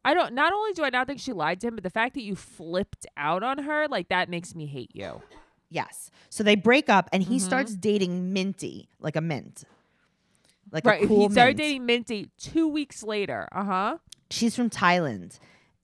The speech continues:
Speaker 2: And, um, oh, and also he says that, um, Hazel had said that her cycle was late.
Speaker 1: Right, so she was late. I mean, you could get a false positive.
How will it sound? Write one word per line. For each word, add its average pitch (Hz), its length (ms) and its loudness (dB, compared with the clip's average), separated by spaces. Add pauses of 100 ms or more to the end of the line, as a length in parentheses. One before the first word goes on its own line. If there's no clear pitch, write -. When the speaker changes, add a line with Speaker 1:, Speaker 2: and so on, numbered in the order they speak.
Speaker 2:
And, 165 440 4
um, 143 440 0
oh, 214 120 10
and 190 120 2
also 196 220 0
he 190 160 -2
says 170 220 -4
that, 147 320 2
um, 120 340 -2 (760)
Hazel 185 340 2
had 175 180 0
said 165 140 0
that 151 100 0
her 147 100 0
cycle 143 520 0
was 123 180 -10
late. 98 300 -8 (1500)
Speaker 1:
Right, 196 120 0
so 226 120 0
she 320 180 -4
was 330 300 -6
late. 226 560 -8
I 233 140 4
mean, 254 140 -6
you 277 120 0
could 415 160 0
get 302 120 0
a 220 60 2
false 240 440 -2
positive. 180 800 -6